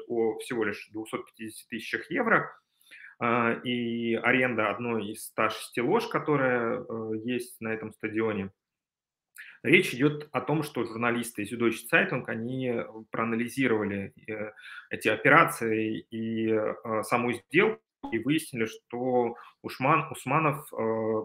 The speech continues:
пытался сначала арендовать эту ложу через офшорную компанию, потом провёл эту сделку через свою кипрскую компанию. Э, и сейчас нельзя утверждать, есть ли, э,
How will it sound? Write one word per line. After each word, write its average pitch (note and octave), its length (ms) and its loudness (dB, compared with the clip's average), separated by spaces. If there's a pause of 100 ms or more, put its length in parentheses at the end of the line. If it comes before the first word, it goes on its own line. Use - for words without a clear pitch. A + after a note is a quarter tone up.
пытался B2 460 2
сначала G#2 400 -2
арендовать G#2+ 440 -2
эту A#2 100 -8
ложу G#2+ 240 -2
через G#2 300 -6
офшорную E3+ 460 0
компанию, A#2+ 440 -4
потом D3+ 360 -6
провёл A#2+ 300 0
эту - 120 -16
сделку C3 260 -6
через - 220 -16
свою A#2 220 -4
кипрскую - 420 -12
компанию. G3+ 640 0 (560)
Э, B2+ 380 8 (200)
и C3 460 2
сейчас D#3+ 300 6
нельзя D3 320 8
утверждать, A#2 680 2
есть C3 460 -2
ли, A2 340 2 (140)
э, G#2+ 320 0